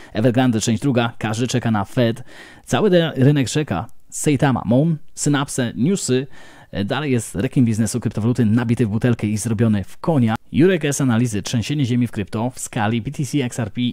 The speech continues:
Ethereum, Algo, Shiba, indeksy, V S, dolar. E, mamy kryptowujka, mocny dołek i odbicie na B T C.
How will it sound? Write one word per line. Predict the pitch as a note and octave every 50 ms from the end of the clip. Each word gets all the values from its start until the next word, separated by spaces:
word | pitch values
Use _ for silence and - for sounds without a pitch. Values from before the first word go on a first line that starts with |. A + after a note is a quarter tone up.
| - - - -
Ethereum, | F#3+ F3+ - - C#3+ B2+ B2 A#2+ B2 A#2 - -
Algo, | - A#2+ C3+ C3+ G#2 G#2 G#2+
Shiba, | - - - C3+ A2 G2+ G#2 -
indeksy, | - A#2 A2+ G#2+ G#2+ A2+ - - - A2 G#2+ F#2+ - - - - - -
V | C#3+ C3+ B2 A2+
S, | G2 - - - - -
dolar. | G2+ G#2 B2 - - D#3+ B2 B2 C3+ C3+ B2+ - - - - - - - - - - -
E, | - F#2 G#2
mamy | A#2 A#2 G#2+ G2
kryptowujka, | - - D#3 - B2 G#2+ D3+ D#3 - - C2
mocny | C#2 B2+ - - C#3 A#2
dołek | G#2 A2 A2 A#2 G2+
i | F2+ A2
odbicie | G#2 G2+ A#2+ A2 - A2+
na | G2 F2+ D2+
B | - C3
T | - C3 A2+
C. | - B2+